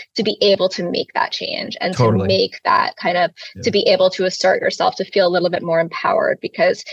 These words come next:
Speaker 1: your whole life isn't in that one bucket anymore. And you're
Speaker 2: Right.
Speaker 1: able to look at it a little bit differently and be like, "Okay, something's gotta change here.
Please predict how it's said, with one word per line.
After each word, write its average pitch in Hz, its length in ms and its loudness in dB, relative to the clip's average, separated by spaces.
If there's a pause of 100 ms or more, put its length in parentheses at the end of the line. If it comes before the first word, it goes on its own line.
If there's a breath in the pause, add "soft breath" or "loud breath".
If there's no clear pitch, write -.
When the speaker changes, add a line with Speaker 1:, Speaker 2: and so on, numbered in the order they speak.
(160 loud breath)
Speaker 1:
your 196 140 2
whole 190 320 4
life 185 240 2
isn't 180 320 -4
in 175 160 0
that 170 180 -2
one 170 240 -2
bucket - 420 -2
anymore. 214 640 2
And 175 100 0
you're 165 100 0
Speaker 2:
Right. 165 100 2
Speaker 1:
able 180 160 -2
to - 100 -8
look 170 220 -2
at 170 160 4
it 160 80 0
a 165 40 -2
little 165 200 -2
bit 170 160 -2
differently 214 520 0
and 196 120 0
be 175 100 2
like, 165 160 2
"Okay, - 240 0 (380 soft breath)
something's 190 500 0
gotta - 240 0
change - 300 -6
here. - 260 -2